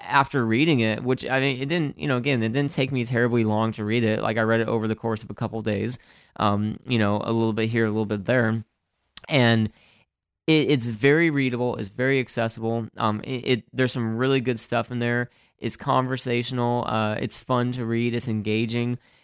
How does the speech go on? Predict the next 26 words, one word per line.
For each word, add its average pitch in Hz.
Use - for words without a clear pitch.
Um, 110
and 127
I 131
would 190
really 190
recommend, 175
I 117
mean, 117
seriously, 139
everyone 127
who's 131
listening 123
to 120
this, 107
like, 110
there's 117
no 131
reason 127
not 117
to 131
just 113
download 117
a 117
copy 113
and 110
just, 120